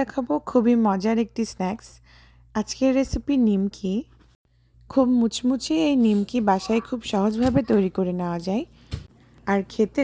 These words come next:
কোনো অংশে কম হবে না, একদম বেকারি স্টাইলে হবে। তাহলে চলুন কথা না বাড়িয়ে দেখে নিই কীভাবে এই নিমকি রেসিপিটা তৈরি করতে হয়। নিমকি তৈরি করার জন্য আমি প্রথমে একটি মিক্সিং বোলে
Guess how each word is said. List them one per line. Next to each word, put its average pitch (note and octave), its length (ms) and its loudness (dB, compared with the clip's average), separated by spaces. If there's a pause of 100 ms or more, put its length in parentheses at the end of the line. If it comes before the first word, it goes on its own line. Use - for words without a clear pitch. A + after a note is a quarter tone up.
(100)
কোনো A3+ 160 2 (100)
অংশে A3+ 240 -2 (120)
কম F#3+ 120 2 (120)
হবে E3+ 260 -2
না, G3+ 80 -2 (180)
একদম F#3+ 240 0 (120)
বেকারি G#3+ 440 2
স্টাইলে F#3 380 -2 (100)
হবে। D#3+ 220 -4 (800)
তাহলে A3+ 240 4 (120)
চলুন B3+ 220 0 (100)
কথা A3+ 260 0
না A#3 160 2
বাড়িয়ে A#3 240 2 (100)
দেখে G#3+ 260 -2
নিই A#3 160 2
কীভাবে G#3 380 -2
এই B3+ 120 2
নিমকি G3+ 320 0
রেসিপিটা G#3 520 -4
তৈরি G3 240 0
করতে F#3+ 300 -2
হয়। G#3 160 0 (1600)
নিমকি A3+ 280 2 (100)
তৈরি C#4 220 0
করার C#4 280 0
জন্য C#4 160 0 (140)
আমি B3+ 120 4 (100)
প্রথমে A3+ 400 0
একটি G#3 160 -4 (100)
মিক্সিং A3 280 -2 (100)
বোলে A#3 220 2